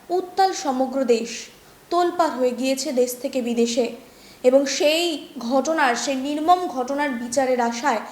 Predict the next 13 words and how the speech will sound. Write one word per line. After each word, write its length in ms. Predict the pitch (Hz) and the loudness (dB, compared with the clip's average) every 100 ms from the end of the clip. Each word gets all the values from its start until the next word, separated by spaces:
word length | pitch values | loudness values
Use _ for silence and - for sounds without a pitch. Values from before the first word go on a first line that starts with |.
| - - - | -18 -8 0
রাজপথে 760 | 277 285 - - 381 381 294 233 | 6 6 4 0 -2 0 -4 -2
আন্দোলনে 560 | - 302 311 339 339 330 | -2 -2 -2 -2 -2 0
নেমেছে 400 | 285 269 277 330 | 0 0 -2 -2
আন্দোলনকারীরা। 880 | 269 240 240 240 233 240 247 226 214 - - - - | -2 -2 0 -2 0 -2 0 0 0 -6 -18 -20 -14
সাধারণ 440 | - 254 233 285 | 0 0 2 -2
মানুষ 460 | 254 247 294 320 - - - - | 0 0 0 -2 -6 -12 -20 -4
প্রতিবাদ 520 | 330 339 359 330 311 | -2 0 2 2 0
মুখর 340 | 277 277 320 | -4 -2 -2
হয়ে 260 | 285 262 254 | 0 2 2
উঠেছে 380 | 262 277 - 339 | 0 -4 -6 -4
এবং 240 | 269 330 | -2 -4
সেই 380 | 320 - 339 370 | -6 -4 -2 0
দলে 480 | 277 262 269 233 | 2 2 2 -2